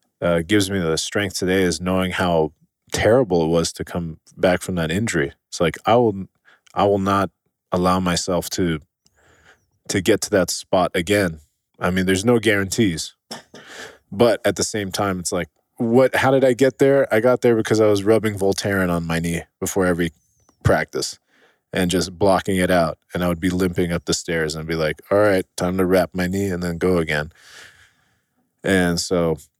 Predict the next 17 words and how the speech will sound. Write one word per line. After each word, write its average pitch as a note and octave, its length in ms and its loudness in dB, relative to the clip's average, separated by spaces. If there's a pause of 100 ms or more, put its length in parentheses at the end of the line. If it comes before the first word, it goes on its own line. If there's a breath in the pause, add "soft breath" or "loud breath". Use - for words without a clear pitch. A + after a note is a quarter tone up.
(920)
I G#2+ 120 2
think A2+ 180 2
in G2 120 -2
general, G2+ 380 2
just, E2+ 340 -4
uh, E2 240 -2 (380)
in G2 120 -2
terms B2 260 0
of F2 100 0
longevity, F2+ 720 0 (1900 loud breath)
I A#2+ 120 0
can A2 140 2
answer A2+ 260 0
this G#2 160 0
question G2+ 380 0
pretty G2+ 200 2
well. F#2+ 360 2